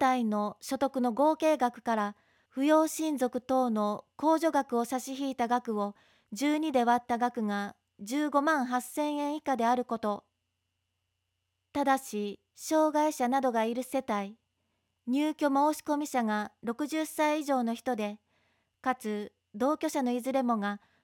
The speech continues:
六十歳以上の人、もしくは十八歳未満の人がいる世帯、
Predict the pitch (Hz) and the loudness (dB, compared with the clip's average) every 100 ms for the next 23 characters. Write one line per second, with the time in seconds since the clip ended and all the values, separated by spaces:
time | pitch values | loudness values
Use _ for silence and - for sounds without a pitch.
0 | - 233 294 302 302 - 294 302 285 269 | -6 -4 -2 -4 -4 0 0 0 0 0
1 | 233 226 - 214 208 - _ _ _ _ | 0 -4 -6 -6 -6 -10 _ _ _ _
2 | _ _ _ - 262 269 - 240 220 208 | _ _ _ -2 -2 -2 -4 0 2 2
3 | 208 - 214 269 311 320 311 - 311 302 | -2 -10 -8 -2 0 2 2 2 0 0
4 | 311 311 269 247 240 - 285 254 240 233 | 0 0 0 0 -2 -2 2 4 2 0
5 | 240 262 247 208 208 | -2 -2 -2 -4 -4